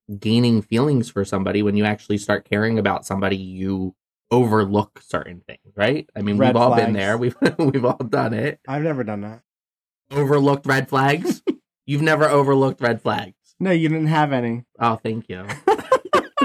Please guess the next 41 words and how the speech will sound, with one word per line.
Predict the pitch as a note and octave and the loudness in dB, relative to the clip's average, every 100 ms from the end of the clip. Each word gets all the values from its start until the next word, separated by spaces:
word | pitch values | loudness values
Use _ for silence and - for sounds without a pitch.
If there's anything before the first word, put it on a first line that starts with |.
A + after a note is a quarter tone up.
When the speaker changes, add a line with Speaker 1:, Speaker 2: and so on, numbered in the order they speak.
| C5+ - - C4 C4 - | -2 -4 -8 -8 -8 -6
Speaker 1:
Well, | - D3+ D3+ | 0 0 0
the | D3+ D3 | 0 2
rest | C3+ - | 2 0
of | G#2+ | -4
your | G#2 | -4
exes | F#2 - A2 G2+ | -8 -10 -10 -8
all | G#2 G#2 | -4 -4
had | G#2 G2+ F2+ | -2 -4 -6
red | F2+ - | -10 -10
flags, | E2 F2+ G2 | -12 -12 -8
I'm | F#2+ F#2+ | -6 -6
sure. | - E2+ - _ _ - - | -10 -12 -16 _ _ -10 0
Speaker 2:
Nah, | A#3 F3 F3+ | 4 4 4
the | F3+ | 6
li-, | F3+ | 6
most | F3 B3+ | 6 4
recent | E3 G3+ E3 | 4 2 2
one | C#3 C3 | 2 2
did | B2+ | 2
not. | D3+ B2 A#2+ | 2 0 0
He | D3+ | -2
was | F3+ | -2
literally | B2 D3 C#3 A#2 | 2 2 2 -2
the | A2+ | -2
perfect | C3+ B2+ C3 B2+ | 0 0 -2 -6
human. | B2+ A2 F2+ - _ _ _ _ - | -6 -6 -8 -18 _ _ _ _ -10
Speaker 1:
Anyway. | G2 F2 - _ _ _ _ _ _ - | -10 -10 -18 _ _ _ _ _ _ -6
Um, | C#3+ C3 B2+ B2 A2+ A#2 A#2 _ _ _ _ _ - | 0 2 2 2 0 -4 -10 _ _ _ _ _ -2
Speaker 2:
Anthony, | D#3+ F3 E3 | 2 4 4
Speaker 1:
but | D3+ | 4
Speaker 2:
yes. | D3 B2+ | 2 2
Speaker 1:
I | |
think, | C#3 D3 D3 A#4+ - - _ - - | 0 -4 -2 -2 -2 -6 _ -4 -4
<laughs> | _ _ _ _ - - - - | _ _ _ _ -20 -18 -14 -4
I | D#3+ | -2
think | F#3+ F#3 | 0 0
when | F#3 E3 | 0 0
you're | D3 | 0
in | C3 C#3 C3+ B2+ | 2 2 2 0
a | A#2+ | 0
relationship, | A#2 A#2 A#2+ A#2 A2+ G#2 G2 F#2+ G#2+ | 0 0 -2 -2 -4 -6 -4 -4 -4